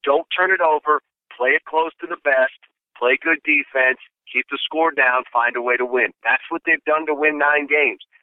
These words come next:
They're not gonna go out there and blow people away forty-two to seven. That's just not how they're built right now. What you've seen is what it takes and what you're gonna get. You've seen how they win.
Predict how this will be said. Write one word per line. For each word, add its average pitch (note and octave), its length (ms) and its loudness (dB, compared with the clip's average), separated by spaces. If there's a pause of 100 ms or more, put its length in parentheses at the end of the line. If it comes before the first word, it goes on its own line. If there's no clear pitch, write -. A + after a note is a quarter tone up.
(120)
They're B2+ 160 0
not C#3+ 240 0
gonna E3 160 -8
go E3+ 160 0
out E3 240 0
there D#3+ 160 0
and - 80 -14
blow C#3+ 240 -2
people D#3 320 -10
away D3 320 2
forty-two C#3+ 480 -8
to C3 160 -18
seven. C3+ 320 0
That's G#2+ 240 -2
just C3+ 240 -4
not B2+ 160 0
how C3+ 160 0
they're C3 160 -4
built C3 240 -4
right B2+ 320 -2
now. A2 320 0 (320)
What C3 320 -2
you've F#3 320 -8
seen D#3+ 400 0 (320)
is - 80 -6
what B2 240 0
it E3 160 -2
takes C#3+ 400 -2 (320)
and A#2 80 -4
what B2 240 -2
you're C3 80 2
gonna B2+ 160 0
get. A2+ 400 -2
You've A#2+ 240 -8
seen D3+ 240 0
how D3 160 0
they D3+ 160 0
win. C3+ 400 -2